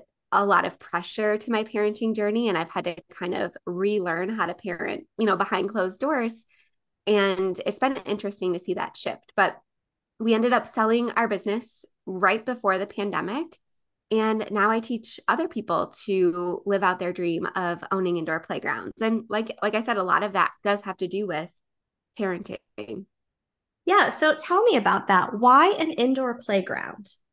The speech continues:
Speaker 1: So it kind of came to me by accident. So I knew that I needed to leave my job. I just knew that I couldn't sustain what I was doing.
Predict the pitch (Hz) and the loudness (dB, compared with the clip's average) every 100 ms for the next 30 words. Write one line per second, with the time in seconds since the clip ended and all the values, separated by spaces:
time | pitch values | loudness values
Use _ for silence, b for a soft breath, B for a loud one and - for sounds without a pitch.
0 | _ _ _ _ _ _ _ _ _ _ | _ _ _ _ _ _ _ _ _ _
1 | - - 277 262 254 - 269 - - 240 | -8 2 6 6 6 4 4 4 2 2
2 | 320 - 247 190 - 208 202 185 139 - | 2 -2 -2 -2 2 2 2 0 -4 -10
3 | - 220 233 262 _ - - 214 208 220 | -6 -2 -2 -4 _ -6 2 4 6 4
4 | 220 208 220 226 254 277 262 214 196 208 | 2 2 2 2 2 0 2 0 -2 -2
5 | 185 175 165 - - - 175 165 - - | -2 -2 -4 -8 -20 -6 -4 -2 -4 -8
6 | - _ _ - 190 202 202 190 190 202 | -12 _ _ -2 0 0 -2 2 4 4
7 | 180 - 180 - 190 185 - - 185 - | 4 0 -4 -6 -4 -4 -6 -8 -10 -8
8 | - 175 175 170 - 160 156 - 220 220 | -2 0 0 0 -2 -2 -2 -4 2 4
9 | 214 | 2